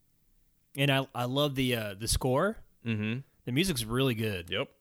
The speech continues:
Speaker 1: It's got that creepy violin to it, and, um, it's got this, like, orchestra feel to it, and then it gets undercut by, like, the creepy violin, which is just kinda off, you know, it's unsettling, a little off-putting.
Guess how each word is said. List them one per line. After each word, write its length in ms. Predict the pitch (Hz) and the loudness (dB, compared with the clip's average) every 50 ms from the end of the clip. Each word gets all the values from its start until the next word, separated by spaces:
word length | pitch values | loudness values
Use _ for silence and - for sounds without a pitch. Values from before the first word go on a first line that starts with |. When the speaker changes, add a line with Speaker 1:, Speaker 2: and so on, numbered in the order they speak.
| _ _ | _ _
Speaker 1:
It's 80 | - | -8
got 140 | - 147 131 | -6 -4 -4
that 140 | 135 123 - | -2 -4 -2
creepy 280 | - 156 143 131 139 123 | 0 0 2 2 2 2
violin 480 | 120 123 123 120 117 120 120 127 123 | 2 2 2 2 2 0 0 0 0
to 220 | - 139 131 127 127 | 0 0 2 2 2
it, 100 | 127 123 | 2 0
and, 320 | 110 107 104 104 98 - - _ _ _ _ _ _ _ _ _ _ _ - | 0 -2 -4 -4 -6 -8 -12 _ _ _ _ _ _ _ _ _ _ _ -8
um, 440 | 127 120 117 113 107 101 101 101 - _ _ | -6 -4 -2 -2 -2 -4 -4 -8 -12 _ _
it's 100 | 139 - | -4 -2
got 200 | - 160 156 131 | 0 0 0 0
this, 120 | 135 - | -2 -2
like, 120 | 156 127 - - | -2 -2 -2 0
orchestra 440 | 147 151 151 - 156 - - 156 139 | 0 0 0 0 0 0 0 0 -2
feel 260 | - - 156 151 151 | 0 0 0 0 2
to 240 | 139 - 160 156 156 | 2 2 2 2 2
it, 100 | 156 135 | 2 0
and 80 | 127 131 | 0 0
then 80 | 135 | 0
it 60 | 139 127 | 0 0
gets 120 | 120 - - | -2 -2 -4
undercut 440 | 143 143 139 123 - 135 127 110 - | -2 0 0 0 0 0 0 0 0
by, 160 | 120 117 113 | 0 0 0
like, 160 | 110 113 - | -2 -4 -4
the 80 | - 113 | -6 -8
creepy 300 | - - 147 135 - 135 | -4 -2 -2 0 0 0
violin, 680 | 113 117 117 117 113 117 117 117 113 107 104 101 98 101 - _ _ _ _ _ _ _ _ _ _ _ _ _ | 0 0 0 0 0 0 -2 -2 -2 -2 -4 -4 -8 -10 -14 _ _ _ _ _ _ _ _ _ _ _ _ _
which 340 | 131 123 117 - - - - | -2 -2 -2 -2 -2 -4 -4
is 160 | 131 139 113 | -4 -4 -2
just 160 | 139 135 - | -2 -2 0
kinda 160 | - 143 127 | 0 0 0
off, 320 | 98 101 123 127 127 - - - | -2 0 -2 -2 -2 -2 -6 -10
you 300 | 131 131 131 113 123 127 | -8 -8 -8 -6 -6 -4
know, 120 | 120 117 | -4 -4
it's 100 | 110 - | -2 -2
unsettling, 540 | 151 143 139 - - 147 135 143 143 143 131 | 0 0 2 2 2 2 2 2 2 2 0
a 40 | 127 | 0
little 160 | 127 123 117 110 | 0 0 0 2
off-putting. 760 | 123 131 131 - - - - 135 123 143 143 147 151 147 | 2 2 2 0 2 4 4 4 6 4 2 2 0 -4